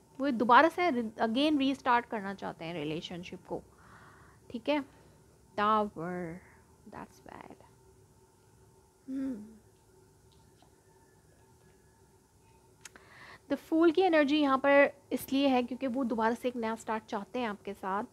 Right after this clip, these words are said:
और वो आपको स्टॉक करते रहते हैं, लेकिन वो आपके बारे में, वो आपके बारे में बहुत कुछ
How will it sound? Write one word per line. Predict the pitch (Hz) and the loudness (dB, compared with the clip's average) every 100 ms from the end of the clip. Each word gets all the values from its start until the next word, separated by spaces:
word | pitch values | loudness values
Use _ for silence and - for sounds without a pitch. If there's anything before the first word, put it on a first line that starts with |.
| - - - - - | -18 -20 -20 -8 2
और | 226 | 4
वो | 226 | 6
आपको | 233 - 240 | 4 4 0
स्टॉक | - 233 226 - | 0 -2 -2 -2
करते | 233 208 226 | -4 -2 -2
रहते | 208 - 196 | -4 -6 -10
हैं, | 214 - - - - - - - - | -12 -14 -20 -20 -20 -20 -20 -10 -2
लेकिन | 277 320 | 2 8
वो | 320 | 8
आपके | 311 330 | 8 6
बारे | 277 285 | 8 8
में, | 302 311 320 | 8 4 2
वो | 277 247 | 2 6
आपके | 277 277 | 6 6
बारे | 302 302 | 6 8
में | 320 | 6
बहुत | 285 285 | 4 2
कुछ | 320 | 0